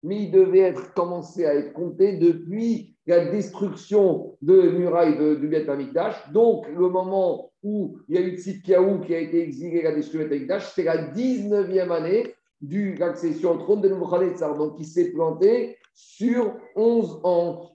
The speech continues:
puisque l'exil de Tzidkiyahu et la destruction du Beth Amikdash a eu lieu la dix-neuvième année. Donc, on résume. Belshazzar, il s'est planté parce qu'il a compté soixante-dix ans par rapport à l'année un de l'accession au trône de Nebuchadnezzar.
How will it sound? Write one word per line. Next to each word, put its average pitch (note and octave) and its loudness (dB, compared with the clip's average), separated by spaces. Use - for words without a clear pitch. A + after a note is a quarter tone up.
puisque - -8
l'exil E3+ 2
de E3 0
Tzidkiyahu E3+ 0
et E3 4
la D3 2
destruction D#3 -8
du D#3 -4
Beth D3 -4
Amikdash E3+ -4
a F#3 0
eu F3 -4
lieu G3 2
la E3 4
dix-neuvième E3+ -2
année. D#3 0
Donc, D#3+ -2
on G3+ 4
résume. B2+ 0
Belshazzar, G#3+ 2
il G3 0
s'est F#3+ 2
planté F#3 0
parce - -4
qu'il D3 -4
a C#3+ 0
compté D#3 -4
soixante-dix D3 -4
ans C#3+ 0
par B2+ -2
rapport C3 -2
à C3+ -2
l'année C#3+ -2
un F3 -4
de C3 -8
l'accession D3+ 0
au C3+ 0
trône C3+ -4
de C3 0
Nebuchadnezzar. B2+ -4